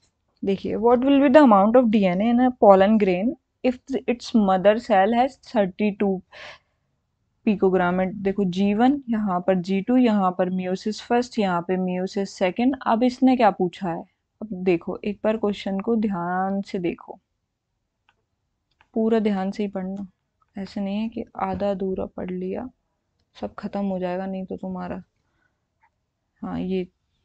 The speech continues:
थर्टी टू picogram मदर सेल का at its जी टू।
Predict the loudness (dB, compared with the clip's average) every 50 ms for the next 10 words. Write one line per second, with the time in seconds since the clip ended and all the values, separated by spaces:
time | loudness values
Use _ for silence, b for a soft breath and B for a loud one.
0 | _ _ _ _ _ _ _ _ -8 -4 -4 -4 -2 -2 -4 -4 -2 0 0 0
1 | 0 0 0 0 2 2 0 0 2 2 0 2 0 -2 -4 -4 _ _ _ -6
2 | -2 -2 0 2 4 4 4 4 2 0 0 2 2 0 0 -2 -4 -6 -8 -10
3 | _ _ _ _ -4 -4 -4 -4 -2 -4 -6 -6 -8 -12 -8 -4 -2 -2 -2 -2
4 | -2 -2 -2